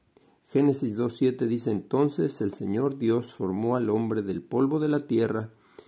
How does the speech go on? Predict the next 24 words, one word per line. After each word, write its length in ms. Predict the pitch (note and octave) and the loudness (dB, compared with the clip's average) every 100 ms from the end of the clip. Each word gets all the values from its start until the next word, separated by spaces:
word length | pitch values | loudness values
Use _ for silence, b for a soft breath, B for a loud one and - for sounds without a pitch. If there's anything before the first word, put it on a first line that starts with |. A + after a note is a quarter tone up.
| B - | B -10
y 100 | G#2 | -6
sopló 460 | - F2+ A#2+ B2+ | -4 -4 0 2
en 80 | C#3+ | 2
su 120 | C#3+ | 0
nariz 460 | C#3 A#2+ G#2+ A2+ - | -2 0 0 -2 -8
aliento 500 | - G2 G#2+ B2+ B2+ | -8 -4 -2 -2 -2
de 100 | B2 | -2
vida, 400 | G#2 G#2 G#2 A2 - b b b b _ | -2 -2 -2 -4 -8 b b b b _
y 120 | - A2 | -2 -2
fue 520 | - A#2 B2 C3+ - - _ _ | 0 0 2 0 -4 -14 _ _
el 220 | A#2+ G2 | -2 2
hombre 520 | G#2+ B2 A#2+ A#2+ - - | 2 2 0 -2 -4 -6
un 260 | C3+ A2+ | -4 -4
ser 480 | G#2+ - A#2 B2+ D#3+ - | -6 0 2 2 -2 -8
viviente". 720 | B2 F#2+ F#2 F2+ D#2+ F#2 - - _ _ _ _ b b b b b b b b b b b _ | -6 -6 -4 -6 -6 -12 -20 -20 _ _ _ _ b b b b b b b b b b b _
Considerando 800 | - C3 B2 B2 C3+ D#3+ G3 G3 | 2 2 4 4 4 6 6 4
de 140 | E3 C3+ | 4 0
cerca 440 | - C#3 C#3+ C#3+ | 4 2 2 0
la 140 | C3 | 2
historia 500 | G2+ - - B2+ C3+ | 2 0 0 2 4
bíblica 560 | A#2+ A#2 A#2 B2 - A#2 | 2 0 0 -2 -2 -4
de 140 | A2 | -2
la 160 | F#2+ F#2 | -2 -2
creación, 760 | - G2 F2+ - B2 A#2+ A#2+ | -2 -4 -4 -2 0 0 -2